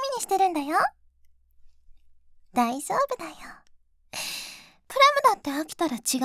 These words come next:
う人間を狙うから、もう何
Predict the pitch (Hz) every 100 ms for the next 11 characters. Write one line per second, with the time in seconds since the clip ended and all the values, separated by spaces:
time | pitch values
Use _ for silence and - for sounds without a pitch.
0 | 262 294 311 311 311 311 302 294 330 339
1 | 277 247 277 247 - _ _ _ _ _
2 | _ 349 381 415 392 320 269 -